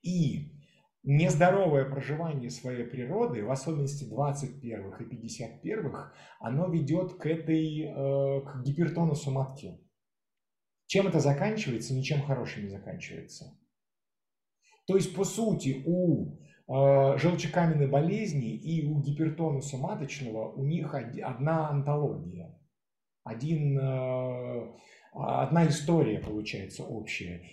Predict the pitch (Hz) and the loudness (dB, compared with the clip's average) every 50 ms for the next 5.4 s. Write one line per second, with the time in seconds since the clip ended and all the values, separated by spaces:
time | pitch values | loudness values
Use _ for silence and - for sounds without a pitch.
0 | - _ _ 185 190 208 208 208 208 202 202 - - 185 165 - - 170 175 175 | -20 _ _ 0 4 8 10 10 10 10 8 6 2 0 0 2 2 2 2 4
1 | 202 247 262 - - 165 160 - - - - - 135 117 110 107 - - 117 - | 4 4 2 2 0 -4 -4 -4 -8 -8 -6 -6 -4 -4 -4 -6 -8 -10 -10 -8
2 | - 131 131 123 117 107 101 95 - - - - - - - - 156 160 160 160 | -6 -8 -6 -6 -6 -6 -6 -8 -12 -14 -16 -20 -20 -20 -6 0 0 2 2 2
3 | 165 165 160 170 170 196 196 185 170 165 165 156 - - 156 175 185 180 165 - | -2 0 0 2 4 4 4 6 4 4 2 2 2 0 0 2 4 4 4 2
4 | - 160 160 160 160 175 196 220 226 226 214 202 175 151 123 110 95 85 82 - | 2 2 2 2 2 2 0 0 0 0 0 0 0 -2 -4 -6 -8 -10 -12 -16
5 | - - _ _ _ _ _ - | -20 -20 _ _ _ _ _ -8